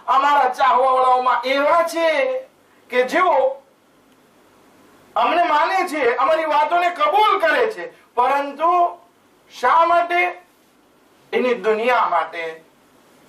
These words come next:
જેવો મકસદ પૂરો થાય એટલે અમને ફેંકી દે છે,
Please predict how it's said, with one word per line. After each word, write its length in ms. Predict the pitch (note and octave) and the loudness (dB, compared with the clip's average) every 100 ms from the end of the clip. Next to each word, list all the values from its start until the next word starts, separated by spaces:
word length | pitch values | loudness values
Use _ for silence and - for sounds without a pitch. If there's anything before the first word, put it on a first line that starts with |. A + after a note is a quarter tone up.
| _ _ - - - F3 | _ _ -20 -20 -20 -4
જેવો 260 | C4 E4 | 2 4
મકસદ 680 | C#4+ C4 D4 D4+ F4 F4 D4+ | 2 2 0 0 0 0 0
પૂરો 300 | D4 F4 F#4 | 2 2 4
થાય 400 | F4+ E4+ F4 E4+ D#4 | 4 4 4 2 0
એટલે 180 | D#4+ E4 | 0 2
અમને 280 | D#4+ E4+ D#4+ | 2 2 0
ફેંકી 260 | D#4+ D#4+ | 0 -4
દે 240 | D#4 C#4 C4 | -6 -8 -10
છે, 220 | A3 | -14